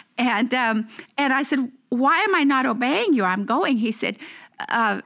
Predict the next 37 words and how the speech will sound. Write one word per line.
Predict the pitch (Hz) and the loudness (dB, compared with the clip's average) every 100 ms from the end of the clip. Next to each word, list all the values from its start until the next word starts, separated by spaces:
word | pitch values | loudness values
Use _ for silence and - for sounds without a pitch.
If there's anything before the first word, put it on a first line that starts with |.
| - | -10
yes, | 202 220 294 - | -4 -2 -2 -2
you | 226 220 | 0 0
are, | 262 | 0
but | 226 | 0
I | 226 | -2
never | 202 269 330 | -2 -2 -2
sent | - 214 208 | -2 -2 -2
anybody | 196 196 190 190 | -4 -4 -4 -4
out | 190 196 | -4 -4
in | 180 | -8
fear. | - 226 269 233 226 | -6 -4 -2 -4 -6
I | 220 | -8
can't | 226 - 277 294 | -4 0 0 0
use | 233 262 440 494 | 0 0 0 0
you | 247 190 | -2 -2
in | 165 | -6
fear. | - 185 185 | -6 -6 -4
It'll | 196 | -6
paralyze | 202 - 254 392 415 277 165 156 - | -8 -8 -4 -2 0 -2 -4 -4 -6
you. | - - - - _ | -6 -12 -20 -20 _
It | 285 | -4
will | 226 233 | -2 -4
torment | - - 277 466 339 208 | -4 -4 0 2 2 0
you, | - 208 226 | -2 -2 -2
and | - 240 | -2 0
you're | 262 285 - | 0 -2 0
already | 285 320 370 339 | 0 0 -2 -4
defeated." | 302 311 - 359 440 - - - - - - - - - - | -2 -6 -4 -4 -4 -4 -8 -12 -20 -20 -18 -16 -16 -18 -10
So | - 262 | -2 0
I | 269 | 0
said, | 285 285 | 0 0
"Okay, | 381 - 415 453 466 - - - _ | -2 -2 -2 -2 -8 -20 -20 -20 _
then | 302 294 | 0 2
give | 311 | 2
me | 320 320 | 2 2
more | 311 247 | 2 0
faith." | - 269 254 | -2 -6 -6